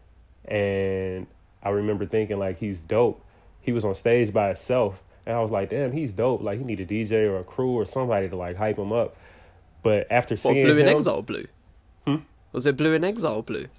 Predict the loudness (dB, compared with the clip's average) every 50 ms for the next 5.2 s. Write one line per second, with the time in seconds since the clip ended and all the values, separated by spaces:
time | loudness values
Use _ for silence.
0 | -16 -12 -4 2 6 8 10 10 10 8 8 8 8 8 8 6 6 4 4 2
1 | 2 2 0 -2 -4 -6 -10 -18 -20 -16 -8 -2 0 0 0 0 -2 -4 -2 0
2 | 0 2 2 4 4 4 4 4 2 2 2 2 2 2 2 0 -2 -6 -12 -10
3 | -2 0 2 4 4 4 4 4 4 4 2 0 -2 0 0 0 2 0 0 0
4 | 0 -2 -2 -2 -4 -10 -14 -4 0 2 2 2 2 -2 -4 -4 -2 0 0 0
5 | 0 -2 -8